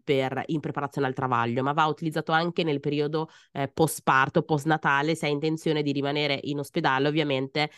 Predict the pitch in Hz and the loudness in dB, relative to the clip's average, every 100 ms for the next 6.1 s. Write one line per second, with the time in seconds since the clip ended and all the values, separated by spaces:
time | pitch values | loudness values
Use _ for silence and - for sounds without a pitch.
0 | _ 160 139 135 135 139 139 135 151 139 | _ -2 0 0 -2 0 0 0 -4 -4
1 | 127 139 147 143 127 123 160 151 131 131 | -2 0 0 -2 -6 -2 2 2 0 -4
2 | 139 135 147 143 139 151 - 165 170 151 | -6 -6 -4 -4 -4 -4 0 0 0 -4
3 | 151 151 143 139 143 151 143 139 143 131 | -2 -2 -2 -4 -4 -4 -2 0 0 -2
4 | 131 151 - - 151 147 139 135 151 - | -4 -8 -10 -6 0 4 4 4 2 0
5 | 139 135 127 151 143 135 139 123 135 - | -2 -2 -4 -4 -6 -4 0 0 -2 -6
6 | - | -8